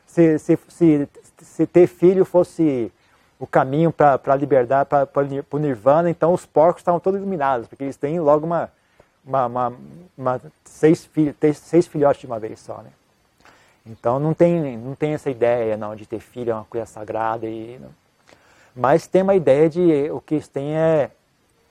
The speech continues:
sendo que você, as pessoas existem, né, dentro disso, mesmo dos monges, né, eles têm família, têm pais e mães, né,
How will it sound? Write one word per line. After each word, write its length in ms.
sendo 240
que 100
você, 380
as 300
pessoas 520
existem, 560
né, 180
dentro 300
disso, 320
mesmo 160
dos 140
monges, 440
né, 180
eles 140
têm 160
família, 480
têm 160
pais 400
e 60
mães, 340
né, 140